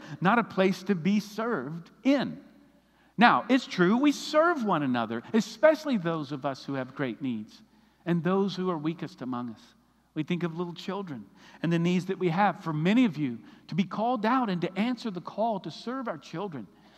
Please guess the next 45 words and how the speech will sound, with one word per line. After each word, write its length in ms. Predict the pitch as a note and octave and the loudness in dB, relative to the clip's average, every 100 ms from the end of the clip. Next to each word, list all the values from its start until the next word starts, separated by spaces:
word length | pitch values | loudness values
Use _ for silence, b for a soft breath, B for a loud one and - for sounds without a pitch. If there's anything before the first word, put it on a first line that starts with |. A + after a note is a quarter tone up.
| b b - | b b 2
We 100 | F#3 | 6
need 220 | B3+ G#3+ | 6 6
people 300 | G3 G3 G3+ | 2 -2 -4
to 120 | F#3 | -6
serve 320 | F3 G3+ G3 F#3 | -6 -4 -2 -2
in 100 | F3+ | -2
V 140 | G3+ | -4
B 160 | G#3 A#3+ | -4 -4
S 260 | G3+ - | -6 -8
coming 280 | - D#3+ G3 | -4 -2 -2
up 140 | A3 | -4
quick. 360 | - B3+ A#3 - b b b b - | -4 -4 -6 -10 b b b b 2
You 140 | B3+ | 2
can 160 | - B3 | 4 0
be 100 | B3 | 0
a 40 | |
part 280 | - - A#3+ | -2 -4 -4
of 60 | A3 | -4
that. 240 | C#3 G2 _ _ _ _ _ _ _ | -8 -12 _ _ _ _ _ _ _
You 120 | G#3 | 0
can 220 | A3+ A3 D#3 | 2 2 2
disciple 680 | G#3+ - A3+ A#3 A#3+ A3 E3 | 0 -2 0 2 2 -2 -2
kids 400 | - A#3 F#3 C3 | 0 0 0 -4
and 120 | C#3+ B B C#3 | -6 B B 0
raise 400 | D3+ A#3 B3 F3+ | 4 6 4 2
them 200 | A3 G#3+ | 0 2
up 260 | G3 G3+ F#3+ | 2 2 0
in 120 | F#3 | 0
the 60 | E3+ | 0
Lord. 480 | D3+ E3 G3 E3 D3+ | -2 0 0 0 -4
You 60 | |
can 140 | G3 F#3+ | -4 -4
hold 640 | F3+ G#3+ A#3 A#3+ A#3 E3 | -2 -2 0 0 -2 0
babies, 460 | G3+ F#3 D#3 C3 D#3 | 0 0 -2 -6 0
even 260 | G#3 A3+ | 0 0
during 240 | G#3 G#3+ G3+ | -2 -4 -6
this 180 | F#3+ | -8
hour, 320 | D#3 F3+ F3+ C3 | -6 -2 -2 -4
which 200 | C3+ C#3 | -8 -6
many 260 | F3 A3 | -2 -2
are 80 | G3+ | -2
doing. 340 | D#3+ G#3 D#3 B B - | -4 -4 -4 B B 0
You 100 | F#3+ | 0
can 220 | F#3+ F#3 | 0 -4
teach 500 | - A3+ G#3+ - | 0 0 0 -6